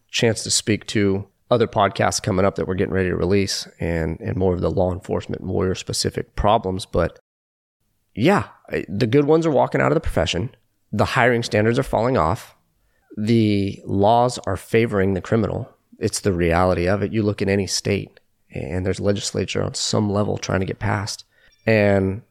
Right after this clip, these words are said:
everybody wonders why the world's gonna fall apart or why the world is falling apart. So my goal and my hope and my dream is to use horsemanship and use some of the experiences given to me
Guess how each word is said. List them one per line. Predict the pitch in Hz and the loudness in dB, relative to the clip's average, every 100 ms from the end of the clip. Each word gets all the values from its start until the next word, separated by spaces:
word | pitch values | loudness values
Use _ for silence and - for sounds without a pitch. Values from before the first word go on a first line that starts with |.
| _ _ _ - | _ _ _ -2
everybody | 110 107 110 104 | 0 2 2 2
wonders | 107 101 95 | 2 2 2
why | 98 | 2
the | 90 | 2
world's | 95 117 120 | 2 2 2
gonna | 101 | -2
fall | 87 90 80 | -2 0 0
apart | - 80 - - _ _ _ _ - | 0 -2 -2 -8 _ _ _ _ -2
or | |
why | 101 98 | 2 2
the | 92 | 2
world | 95 90 - | 2 2 2
is | 131 127 | 0 2
falling | - 90 80 | 2 0 0
apart. | 78 - 50 - - | -4 -2 -2 -4 -6
So | - 104 98 98 - _ _ _ _ _ _ _ _ _ _ - | 0 4 4 2 -4 _ _ _ _ _ _ _ _ _ _ -6
my | 98 104 113 | 0 4 4
goal | 120 123 | 4 4
and | 110 | 4
my | 95 | 2
hope | 120 107 | 2 2
and | 101 | 0
my | |
dream | 92 107 120 120 107 | 0 2 4 4 2
is | - 104 98 | 0 -2 -2
to | - 104 | 0 0
use | 107 110 | 2 2
horsemanship | - 107 - 104 92 104 - | 2 0 2 0 2 0 0
and | 95 | 0
use | 101 - | 0 0
some | 104 | 0
of | |
the | 101 | 0
experiences | 92 - 98 98 - 98 92 - | 0 0 2 2 0 -2 -2 -2
given | 107 98 | 0 0
to | 92 | 2
me | 98 110 101 113 | 2 2 2 -2